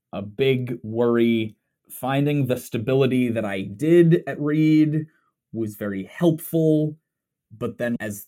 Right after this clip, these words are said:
sophomore year started with a big destabilizing event that made focusing on academics practically impossible, as I was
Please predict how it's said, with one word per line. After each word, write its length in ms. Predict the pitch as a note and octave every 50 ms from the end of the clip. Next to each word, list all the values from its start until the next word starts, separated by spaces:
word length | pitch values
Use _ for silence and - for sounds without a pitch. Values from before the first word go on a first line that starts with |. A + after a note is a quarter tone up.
| _ -
sophomore 400 | - - D#3+ E3 D#3+ - D#3 D3
year 200 | C#3+ C#3+ C#3 C#3
started 400 | - - C#3+ C3+ C3 B2+ A2 G#2
with 80 | G#2+
a 60 | G#2+
big 340 | G2+ A2+ B2+ B2+ B2 B2 A2
destabilizing 800 | B2 B2 B2 A#2+ - C3 B2 B2 A#2 A#2 A#2 A2+ A2+ A#2 A#2+ A2
event 460 | G#2+ G2+ C#3 C3+ B2 A#2 A#2 - - _ _ _ _ _ _ _ -
that 320 | G#2 G2 A2 A2 G#2+ E2+
made 680 | G2+ G#2+ A2+ A2 A2 A2 A2 G#2+ G#2+ G#2 F#2 G2+ G#2+ - _ _
focusing 480 | - - - B2 A#2+ A#2 A#2+ B2 A#2+ G#2+
on 160 | - G#2+ G#2 G#2
academics 560 | G#2 G#2+ G#2+ G2 G#2 G2+ G#2 G2 F#2+ - -
practically 520 | - - A#2+ A2 G#2 - A2+ G#2+ A2 G#2+
impossible, 720 | F#2+ G2 G2 A2 G#2 G2+ - - G#2+ G2+ G#2 G2+ G2 G2 - _ _ _ _ _ _ _ A2
as 220 | A#2+ C3 C3+ C3
I 120 | C3 C3
was 460 | C3 B2+ B2+ B2 A#2 A#2 - - -